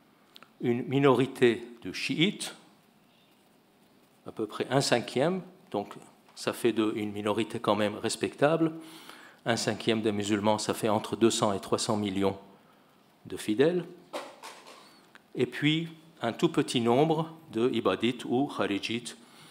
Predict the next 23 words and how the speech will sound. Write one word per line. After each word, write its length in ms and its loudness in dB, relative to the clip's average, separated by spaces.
qui 320 -4
se 160 -2
distinguent 580 0
aussi 260 -4
bien 180 0
des 100 -2
sunnites 680 -6
que 320 0
des 120 -4
chiites 460 -4
et 300 2
qui 180 -8
sont 180 -4
surtout 520 -4
présents 580 -2
en 100 -4
Afrique 360 -6
du 100 -8
Nord. 380 -12
Chacune 480 4
de 80 -4
ces 160 0
familles, 480 4